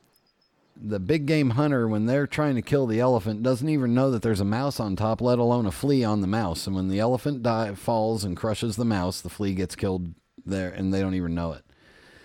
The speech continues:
So that's what happened with the, with the Nat Sherman Townhouse. Somebody at, at, at Altria or Philip Morris said, "Why do we have this retail business, and why do we have this brand that we're not doing anything with that's just,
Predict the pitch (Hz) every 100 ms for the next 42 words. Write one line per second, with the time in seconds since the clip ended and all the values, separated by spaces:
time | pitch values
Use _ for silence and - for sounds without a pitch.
0 | _ - 107 127 135 139 110 110 98 90
1 | 85 - 90 90 107 95 90 98 92 -
2 | 110 92 82 98 98 92 85 85 - 113
3 | 107 104 101 87 - - 90 82 71 _
4 | - - - - - - - _ _ _
5 | _ 123 110 98 107 104 - 135 123 113
6 | 110 117 101 - 120 98 101 120 113 101
7 | - 107 110 127 156 165 120 107 98 82
8 | 95 95 110 98 85 92 87 113 113 110
9 | 104 117 131 120 113 113 101 92 85 -
10 | 80 90 95 95 98 95 87 90 92 95
11 | 85 87 87 92 90 90 90 85 87 92
12 | - 87 80 - - 90 85 -